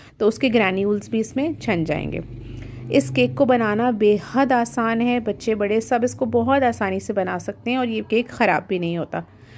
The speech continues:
ये देखें, छनने के बाद ये बैटर इस तरह से आया है। अब जो, अ, मैदा हमने लेके रखा था, वो भी हम इसमें डाल देंगे।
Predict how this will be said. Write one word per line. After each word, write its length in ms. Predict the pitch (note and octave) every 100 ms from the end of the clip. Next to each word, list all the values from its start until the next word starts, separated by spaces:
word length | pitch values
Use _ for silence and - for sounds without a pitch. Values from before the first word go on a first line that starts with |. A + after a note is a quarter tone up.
| - G#3
ये 80 | G3+
देखें, 360 | G3+ C#4 F4 - - -
छनने 300 | - A#3+ A3+
के 120 | A#3 B3+
बाद 260 | A#3 A3
ये 80 | A#3
बैटर 280 | G3+ G3 G3
इस 120 | -
तरह 180 | G3 F#3+
से 160 | -
आया 180 | F#3+ G3
है। 140 | A3 C4
अब 280 | A3 A3
जो, 260 | G#3 A3+ - - -
अ, 40 | G#3
मैदा 400 | G3 F#3+ F#3 C4
हमने 260 | C#4 C4+
लेके 420 | C#4 C4+ C#4+ C#4 C4
रखा 240 | C4 C4
था, 220 | C4 F#4+ - _ _ -
वो 100 | F#3+
भी 140 | G#3
हम 160 | G#3 G#3+
इसमें 260 | G#3+ B3
डाल 220 | A#3+ A#3 A#3
देंगे। 300 | C4 D4+